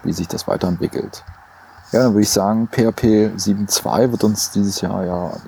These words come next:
ich denke, das ein oder andere Mal noch sicherlich beschäftigen. Ähm, an der Stelle,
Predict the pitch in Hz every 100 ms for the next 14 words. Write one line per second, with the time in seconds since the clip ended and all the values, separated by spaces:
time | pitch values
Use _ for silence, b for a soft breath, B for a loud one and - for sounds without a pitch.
0 | - - 95 104 87 - - 101 107 87
1 | 92 101 98 85 80 90 87 87 - -
2 | 107 95 90 82 - - - 127 69 69
3 | - B B B B B - 85 85 80
4 | 107 - _ _ - 85 85 87 - 85
5 | 90 90 98